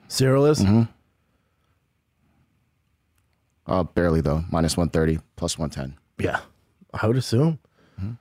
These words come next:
Speaker 1: We ha-, we haven't seen any weak spots in his game. And I bet you'd be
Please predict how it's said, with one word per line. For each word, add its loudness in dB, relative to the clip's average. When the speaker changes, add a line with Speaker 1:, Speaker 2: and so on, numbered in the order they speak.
Speaker 1:
We 2
ha-, 2
we 2
haven't 2
seen 2
any 4
weak 2
spots -2
in 2
his 0
game. -2
And 0
I 2
bet 0
you'd 4
be 2